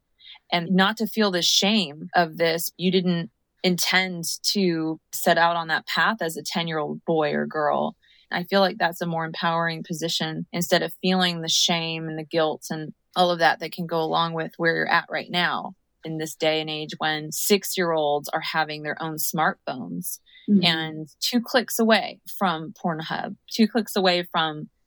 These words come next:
Speaker 1: these porn tube sites where there's free pornography, that when you end up on that site, you don't even have to click on the thumbnails. They'll autoplay for you and expose you to the most extreme forms of pornography out there.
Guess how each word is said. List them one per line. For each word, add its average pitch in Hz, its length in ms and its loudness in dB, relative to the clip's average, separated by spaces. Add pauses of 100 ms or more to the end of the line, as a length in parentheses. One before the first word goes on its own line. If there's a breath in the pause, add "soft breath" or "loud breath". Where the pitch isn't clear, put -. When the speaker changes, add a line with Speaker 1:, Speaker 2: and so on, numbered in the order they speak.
Speaker 1:
these 170 180 0
porn 196 400 2
tube 175 240 0
sites 147 380 -2
where 156 80 -10
there's 160 240 -4 (180)
free 233 300 6
pornography, 170 880 -4 (300 loud breath)
that 175 100 2
when 214 140 10
you 233 160 8
end 214 200 2
up 226 120 -2
on 208 100 0
that 185 160 2
site, 165 480 -2
you 226 460 4
don't 233 180 6
even 262 200 2
have 226 260 0
to 202 100 -4
click - 360 -2 (120)
on 175 300 0
the 170 200 -2
thumbnails. 190 560 4
They'll 190 220 2
autoplay 170 760 0
for 147 160 -4
you 143 380 -8 (380)
and 165 500 0 (140)
expose 180 500 2
you 170 160 0
to 190 220 0
the 180 40 0
most 175 240 2
extreme 220 640 6
forms 190 400 0
of - 120 -14
pornography - 580 -4
out - 240 0
there. - 300 -8